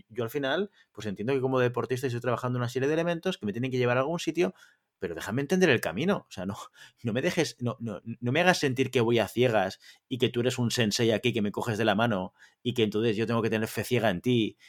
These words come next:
y tal y que cual. Bueno, esto igual en el siglo quince funcionaba, pero a, a día de hoy a la gente le tienes que explicar cosas y, y hacerle entender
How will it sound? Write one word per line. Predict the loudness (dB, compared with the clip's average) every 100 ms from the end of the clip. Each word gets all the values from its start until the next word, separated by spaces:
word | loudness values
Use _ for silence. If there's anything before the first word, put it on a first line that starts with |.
| _
y | -4 0
tal | 2
y | 2
que | 2
cual. | 2 0 0
Bueno, | -2 -4
esto | -6 -8 -4
igual | 2 4
en | 4
el |
siglo | 4 2 2
quince | 0 -2
funcionaba, | -4 -2 2 2 2
pero | -2 -4
a, | -6
a | -10
día | -8 -4
de | -2 -2
hoy | 0
a |
la | -2
gente | -2 -10 -10
le |
tienes | -6 -6 -6
que |
explicar | -8 -6 -8 -8
cosas | -10 -2 0 0 -4
y, | -10 -10
y | -12 -12 -12
hacerle | -12 -8 -6
entender | -4 -4 -2 0 0